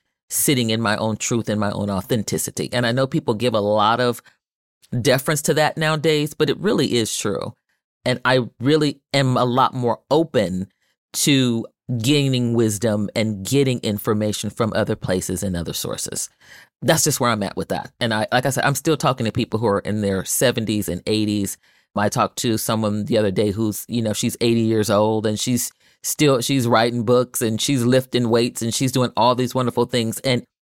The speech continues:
it was amazing to actually talk to her. And then in the middle of that conversation, we find out that we went to the same elementary school.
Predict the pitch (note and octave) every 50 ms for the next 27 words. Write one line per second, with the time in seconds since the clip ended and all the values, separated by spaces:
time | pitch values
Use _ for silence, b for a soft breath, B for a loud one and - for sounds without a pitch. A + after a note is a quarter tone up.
0 | _ _ _ _ - D#3+ - C3 C3+ C3 C3 B2+ - - - C3 C3 B2 B2 A#2
1 | A#2 C3+ D3 D3+ C3+ B2 A#2 A2+ A2+ - - G2 - - - G#2 - - B3+ E4+
2 | - - G2+ G2 F2+ G2+ A2 G#2+ b b b b b b b _ C#3 D3 D3 C3+
3 | C3 C3 B2+ B2 - C3 C3+ B2+ B2+ B2+ D#3+ F#3 F#3+ E3+ C3 B2 - - - C3
4 | A#2 G#2+ A#2 - A#2+ A#2 - - B2 A#2+ B2+ A#2+ - - B2 A#2+ A#2+ A#2+ A2+ -
5 | - B2 - B2 A#2+ A#2 A#2+ B2 G#2+ - B2 A2 G#2 - - B2 A#2+ G#2+ - -
6 | D#3+ E3+ E3 D#3 D3 D#3 D#3 - - A#2 - - - G#2 D#2 - -